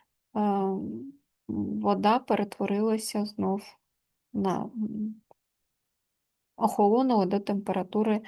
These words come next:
е, творення, е, твердої речовини до нуля градус Цельсія. То ма-, маса води нам потрібно знайти.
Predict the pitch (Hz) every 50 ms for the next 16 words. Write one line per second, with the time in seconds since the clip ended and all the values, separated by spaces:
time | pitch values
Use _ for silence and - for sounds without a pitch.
0 | - - - - - _ _ _ _ _ - 208 - - 196 - - 226 240 233
1 | 220 214 214 _ _ _ _ _ _ _ _ _ _ _ _ _ _ _ _ _
2 | _ _ _ 277 - - 240 214 208 208 202 196 190 185 190 208 - - - _
3 | - - - - - - _ _ _ - 202 196 196 220 220 196 196 196 190 190
4 | 185 - - - 226 202 196 208 214 226 233 247 240 - _ _ _ _ _ _
5 | _ _ _ _ 220 196 202 208 208 202 180 175 185 185 208 - - 208 214 214
6 | - 214 - - - - 226 226 - - - - - _ _ _ - _ _ _
7 | _ _ _ _ _ _ _ _ _ _ _ _ 214 202 208 202 196 190 190 -
8 | _ _ - 214 196 190 190 202 - - - - 226 220 220 220 220 226 262 330
9 | 330 294 - 233 240 240 - - - - 202 196 208 202 196 208 - - 202 202
10 | 202 202 - - 240 226